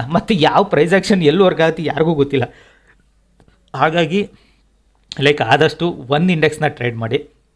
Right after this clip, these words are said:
ಎಲ್ರಿಗೂ ಹೇಳೋದಿಷ್ಟೇನೆ, ಆದಷ್ಟು ಕೂಡ ಒಂದು ಇಂಡೆಕ್ಸ್‌ನ ಟ್ರೇಡ್ ಮಾಡೋದನ್ನ ಅಭ್ಯಾಸ ಮಾಡ್ಕೊಳ್ಳಿ,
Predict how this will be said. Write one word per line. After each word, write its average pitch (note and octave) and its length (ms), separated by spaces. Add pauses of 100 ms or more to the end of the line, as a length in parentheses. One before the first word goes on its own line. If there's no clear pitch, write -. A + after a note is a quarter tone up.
(640)
ಎಲ್ರಿಗೂ D3 380
ಹೇಳೋದಿಷ್ಟೇನೆ, C3 600
ಆದಷ್ಟು D#3+ 520
ಕೂಡ C3 160
ಒಂದು D#3+ 520
ಇಂಡೆಕ್ಸ್‌ನ D3+ 480
ಟ್ರೇಡ್ C3+ 320
ಮಾಡೋದನ್ನ B2+ 300
ಅಭ್ಯಾಸ C#3 380
ಮಾಡ್ಕೊಳ್ಳಿ, B2+ 500